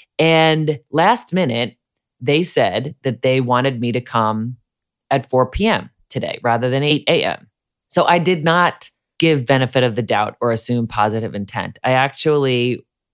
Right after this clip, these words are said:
got really concerned. Like, what would it mean that they wanted me to come later? And I, you know, it, is there some information that they don't feel comfortable sharing with me? Is there some way that they think I'm going to make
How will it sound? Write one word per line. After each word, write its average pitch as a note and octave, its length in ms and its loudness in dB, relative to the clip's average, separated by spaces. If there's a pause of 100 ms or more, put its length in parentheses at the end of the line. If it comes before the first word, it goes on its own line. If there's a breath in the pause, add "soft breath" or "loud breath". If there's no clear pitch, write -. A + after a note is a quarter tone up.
got B2 340 2
really A#2 340 -2
concerned. B2 720 -4
Like, A#2+ 260 -2 (800)
what C#3+ 360 0 (540)
would C#3+ 160 2
it C3 320 -2
mean C3+ 640 0 (640)
that C3 200 0
they C3 140 2
wanted C3 360 0
me C3 140 -2
to B2 80 0
come B2 280 -2
later? A#2+ 440 -6
And A#2+ 380 -2 (340)
I, B2+ 160 0 (220)
you - 160 -8
know, A2+ 340 -2
it, C#3 300 0
is C3 220 0
there C3 160 0
some D3 200 -2
information C#3 540 -2
that C3 200 0
they C3 120 0
don't B2+ 180 0
feel B2 140 -2
comfortable B2 420 -2
sharing B2+ 400 0
with G#2 220 -8
me? - 240 -12
Is A#2 160 -2
there B2 100 0
some C3+ 280 -2
way C3 160 0
that A#2+ 180 -4
they B2 100 0
think B2 300 -4
I'm A#2+ 140 0
going A#2 300 2
to B2 120 -8
make A2+ 420 -2